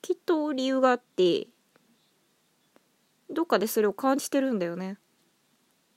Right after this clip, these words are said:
案外なんかそういうことが、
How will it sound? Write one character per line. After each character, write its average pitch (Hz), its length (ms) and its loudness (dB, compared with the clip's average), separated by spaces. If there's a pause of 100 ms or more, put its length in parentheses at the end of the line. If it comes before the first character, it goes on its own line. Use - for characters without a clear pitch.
(1900)
案 330 160 -2
外 392 160 4
な 381 80 2
ん - 20 -6
か 220 120 -2
そ 247 200 0
う 262 80 4
い 262 80 2
う 269 200 0
こ 269 120 -6
と 269 160 -4
が、 208 520 -2